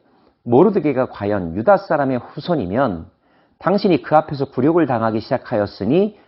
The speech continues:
능히 그를 이기지 못하고 분명히 그 앞에 엎드려지리이다. 모르드게가 유다 출신인 이상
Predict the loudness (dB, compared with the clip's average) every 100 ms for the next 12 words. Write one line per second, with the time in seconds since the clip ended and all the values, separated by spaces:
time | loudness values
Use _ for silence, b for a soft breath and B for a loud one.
0 | b 2 4 4 0 -2 -2 -4 -4 -4
1 | -4 0 0 2 2 2 B B _ 0
2 | 2 2 0 -2 -2 -2 -2 -2 0 0
3 | -4 -4 -4 -4 -2 2 2 2 0 -2
4 | 2 0 0 -4 -8 -14 -20 _ _ _
5 | b b b 0 2 4 2 0 2 2
6 | 2 0 -4 -2 2 0 0 -6 -4 -2
7 | -2 -2 -2 -2 -2 -4